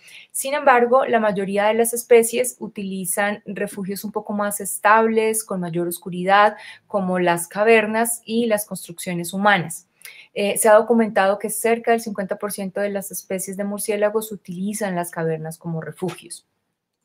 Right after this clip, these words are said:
Estos refugios diurnos son muy importantes para la supervivencia de las especies de murciélagos porque, digamos, eh, la primera función que cumplen es una función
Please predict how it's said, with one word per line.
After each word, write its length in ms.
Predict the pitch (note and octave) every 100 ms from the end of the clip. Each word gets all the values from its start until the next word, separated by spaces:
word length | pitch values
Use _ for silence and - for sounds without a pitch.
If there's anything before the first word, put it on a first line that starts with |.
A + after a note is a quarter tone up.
| _ _ _ - - - -
Estos 280 | B3 B3 D4
refugios 460 | C#4+ B3 A3+ A#3+ G3+
diurnos 540 | C4 B3 A#3 B3 B3
son 340 | - - A#3 A3+
muy 220 | C4+ C4+
importantes 800 | B3+ A#3+ G#3 G3 F#3 D#3 - -
para 220 | G3 F#3+
la 120 | F#3
supervivencia 800 | F3+ - F#3 E3+ F3+ F3 E3+ G3
de 100 | G3
las 200 | F#3 F3
especies 400 | E3+ E3+ E3 E3+
de 60 | F#3
murciélagos 680 | F3 E3+ G#3 F3+ - -
porque, 440 | - E3 E3 E3 E3 - - -
digamos, 520 | - G3+ F#3+ F3+ F3 -
eh, 320 | F3+ F3+ E3 F3+
la 300 | F#3 F#3 F#3
primera 540 | G3 G3 G#3 G#3+ A3
función 380 | A#3 A#3 G#3+ F#3+
que 100 | F#3+
cumplen 500 | A3+ A3+ A3+ A#3+ G#3
es 260 | F#3 F#3
una 260 | F#3+ F#3 F#3
función 680 | F#3 F#3 F3 - F#3+ F3+